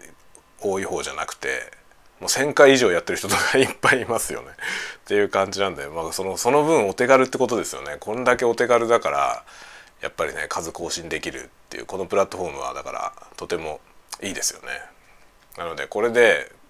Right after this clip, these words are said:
ポッドキャスト連携してくれたのは本当に強力ですね。かなり強力だと思います。これは。ありがたいですね。活用させて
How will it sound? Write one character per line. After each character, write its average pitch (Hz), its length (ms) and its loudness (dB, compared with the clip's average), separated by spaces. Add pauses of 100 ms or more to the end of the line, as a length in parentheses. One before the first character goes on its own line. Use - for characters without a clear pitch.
(120)
ポ 107 60 -2
ッ - 120 -6
ド 131 120 0
キ 135 80 6
ャ - 20 2
ス - 80 -2
ト 123 140 2
連 117 260 6
携 80 160 0
し - 80 0
て - 80 -8
く - 80 -6
れ 80 80 -4
た 82 100 -4
の 71 140 -10
は 69 140 -6
本 101 340 -12
当 101 220 2
に 92 260 -6 (1080)
強 92 200 2
力 85 220 -4
で 80 80 -8
す - 140 -8
ね。 64 60 -12 (360)
か 107 140 -8
な 95 100 -4
り 71 100 -8
強 78 220 -8
力 76 160 -12
だ 71 140 -8
と 71 100 -12
思 67 160 -16
い 65 60 -16
ま 60 100 -18
す。 - 140 -12
こ - 100 -16
れ 65 60 -10
は。 62 260 -10 (920)
あ 73 60 -8
り 78 80 -8
が 73 140 -6
た 76 100 -4
い 73 60 -8
で - 80 -16
す - 140 -12
ね。 65 80 -14 (1600)
活 - 300 -10
用 71 160 -6
さ 78 120 -8
せ - 120 -12
て 64 260 -8